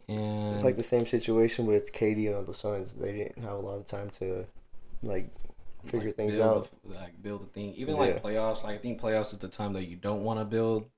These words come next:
Speaker 2: You don't wanna be trying to figure it
Speaker 1: Yeah,
Speaker 2: out.
Speaker 1: you d-, that's the time you don't wanna have it. That's why I think this year will be different. I think this year is gonna be fucking interesting just 'cause they,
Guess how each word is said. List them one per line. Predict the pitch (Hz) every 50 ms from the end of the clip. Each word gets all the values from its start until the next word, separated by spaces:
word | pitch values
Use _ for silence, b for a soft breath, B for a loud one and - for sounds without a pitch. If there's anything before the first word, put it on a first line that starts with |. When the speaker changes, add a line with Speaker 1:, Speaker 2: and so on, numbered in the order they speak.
| 110 110
Speaker 2:
You | 104 98
don't | 101 101 95 90
wanna | 98 101 95
be | 98 104 101
trying | - - 117 101 95
to | 92
figure | - - - 90 101 98 98 98
it | 98 98
Speaker 1:
Yeah, | 104 104 101 101 98
Speaker 2:
out. | 98 101
Speaker 1:
you | 104
d-, | 101 107
that's | - - - 113 -
the | - 123
time | - 120 113 110 104
you | 95 87
don't | - 107 110 110 95 -
wanna | 107 107 113 113 113 113
have | 117 113 113 113 110 113
it. | 113 113 107 -
That's | 110 110 - -
why | 113
I | 113
think | 110 - 107 104
this | 107 110 107 - -
year | 110 107 107 104
will | 107 104
be | 101 104 101 104
different. | 101 - 113 113 113 113 - 120 127 127 123 - - _ _ - - - - - - - - - - - - - _ -
I | 113
think | - 147 143 120 104
this | 113 117 117 117 -
year | - 117
is | 117
gonna | 110 110
be | 107 104
fucking | - - - 107 104 - 104
interesting | 104 107 104 - 117 - - 117 113 107
just | 110 110 104 -
'cause | 113 107 107
they, | 107 104 104 104 - - -